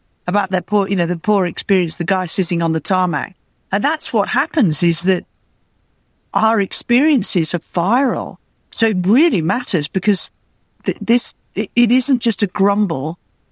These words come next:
because my coffee's late and a bit cold. We start telling people,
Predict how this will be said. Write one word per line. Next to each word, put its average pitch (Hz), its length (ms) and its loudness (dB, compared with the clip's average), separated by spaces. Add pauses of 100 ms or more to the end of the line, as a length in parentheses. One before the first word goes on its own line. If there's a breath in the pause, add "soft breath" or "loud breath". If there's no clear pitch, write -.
(160)
because 196 280 0
my 190 140 0
coffee's 180 560 -2
late 156 460 -4 (280)
and 185 140 2
a 180 40 0
bit 175 200 -4
cold. 170 640 -4
We 208 80 4
start 190 320 -2
telling 165 280 -2
people, 147 380 -2